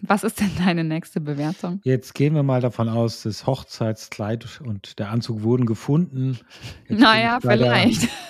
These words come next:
Speaker 1: <laughs>
Speaker 2: Irgendwas muss es geben. Jetzt ist, geht's um die Hochzeit selbst. Und zwar habe ich hier eine Bewertung für eine, ja, Hochzeitslocation anscheinend, so wo, hm,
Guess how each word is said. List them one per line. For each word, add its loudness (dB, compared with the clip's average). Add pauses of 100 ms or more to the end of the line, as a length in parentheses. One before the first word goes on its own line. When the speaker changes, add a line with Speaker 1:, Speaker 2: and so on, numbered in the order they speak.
(100)
Speaker 1:
<laughs> -2
Speaker 2:
Irgendwas 6
muss 4
es 0
geben. 6
Jetzt 4
ist, -6
geht's -6
um -10
die -6
Hochzeit -8
selbst. -4 (600)
Und 0
zwar 0
habe 2
ich 0
hier 2
eine 4
Bewertung 2
für -4
eine, 4
ja, 0
Hochzeitslocation 4
anscheinend, 6
so 4
wo, 2 (200)
hm, 0